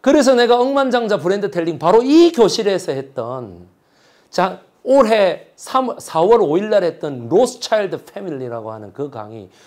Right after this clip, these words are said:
일 부의 제목이 뭔가? 그들은 과연 전 세계의 그림자 정부인가?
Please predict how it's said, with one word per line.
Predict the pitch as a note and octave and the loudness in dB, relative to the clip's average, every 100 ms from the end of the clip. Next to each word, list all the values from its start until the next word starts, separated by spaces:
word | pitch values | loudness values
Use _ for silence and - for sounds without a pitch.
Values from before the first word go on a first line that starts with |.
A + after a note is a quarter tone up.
| _ | _
일 | B3 C4+ B3+ | 0 2 2
부의 | C4 A3 | 2 2
제목이 | - G3+ G3 C#3+ | 2 0 -2 -6
뭔가? | A#2 A#2 A2+ - _ _ | -10 -12 -14 -16 _ _
그들은 | - A#3+ A3+ F3+ D3 | 0 0 2 0 -2
과연 | A2+ A#2+ C#3+ C#3 | -6 -6 -6 -6
전 | B2 F3+ G3+ | -10 -10 -8
세계의 | E3 C#3+ C3+ B2 | -10 -8 -8 -10
그림자 | - G#3 G#3 E3 | -10 -10 -6 -6
정부인가? | C3 A2+ G#2+ F#2+ - _ | -8 -14 -14 -16 -20 _